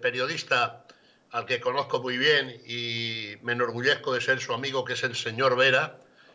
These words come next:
que ha presidido la agencia efe y antes ha sido director de un montón de,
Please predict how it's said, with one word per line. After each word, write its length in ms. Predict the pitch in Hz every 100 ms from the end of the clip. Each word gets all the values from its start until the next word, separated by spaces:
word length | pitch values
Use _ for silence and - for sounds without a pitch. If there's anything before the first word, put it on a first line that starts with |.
| _
que 100 | -
ha 80 | 127
presidido 480 | 123 123 127 131 131
la 80 | 120
agencia 420 | - 127 120 120
efe 240 | 151 - 123
y 80 | 120
antes 340 | 123 120 117
ha 80 | 113
sido 480 | - 120 117 113 - _ _ _
director 480 | 107 117 107 131 127
de 80 | 120
un 100 | 120
montón 420 | 120 117 127 120
de, 280 | 113 110